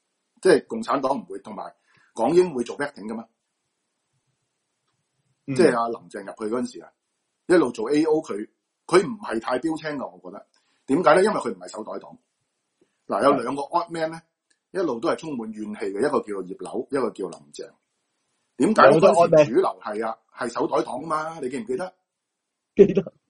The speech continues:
Speaker 1: 係啊，
Speaker 2: 劉李麗娟啊。
Speaker 1: 係啊，劉李麗娟啊，余宗儀啊，係成棚呢，呢扎先至係A O，女A O嘅主流啊嘛。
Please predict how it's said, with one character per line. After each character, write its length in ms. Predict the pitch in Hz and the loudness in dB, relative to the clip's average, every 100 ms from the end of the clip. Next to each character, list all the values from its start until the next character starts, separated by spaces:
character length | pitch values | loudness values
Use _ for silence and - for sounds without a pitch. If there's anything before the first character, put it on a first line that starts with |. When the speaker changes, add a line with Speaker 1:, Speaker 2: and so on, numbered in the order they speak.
| _ - _ _ _ _ | _ -20 _ _ _ _
Speaker 1:
係 400 | 175 196 170 135 | -10 -6 0 6
啊， 60 | 123 | 8
Speaker 2:
劉 60 | |
李 160 | 131 160 | 10 10
麗 240 | 160 147 | 10 8
娟 360 | 143 196 185 156 | 8 8 10 8
啊。 120 | 151 | 8
Speaker 1:
係 160 | 151 175 | 4 -2
啊， 220 | 175 175 _ _ _ _ _ | -6 -12 _ _ _ _ _
劉 220 | - 113 120 | -10 -8 -2
李 140 | 156 | 0
麗 180 | 156 139 | 0 -2
娟 220 | 208 202 | -4 -4
啊， 360 | 175 175 185 180 | -2 -4 -8 -14
余 200 | 247 226 | -18 -10
宗 200 | 233 208 | -2 -2
儀 320 | 185 113 117 | -4 -8 -4
啊， 140 | 156 - _ _ _ _ | -4 -4 _ _ _ _
係 200 | - 135 | -8 -8
成 340 | - 107 117 - | -8 -10 -10 -6
棚 360 | - 101 214 139 | -4 -2 -2 0
呢， 180 | 220 - | 0 -2
呢 240 | 202 214 | -2 0
扎 240 | 202 - - | 2 4 4
先 200 | 214 202 | 0 0
至 80 | 156 | 0
係 120 | 139 190 | 2 2
A 40 | |
O， 340 | 196 196 170 117 | 4 2 2 0
女 120 | 180 | 4
A 120 | 190 | 4
O 120 | 196 | 4
嘅 120 | 185 143 | 2 0
主 180 | - | 0
流 80 | 185 | 0
啊 180 | - 175 | 0 -4
嘛。 240 | 175 175 | -8 -10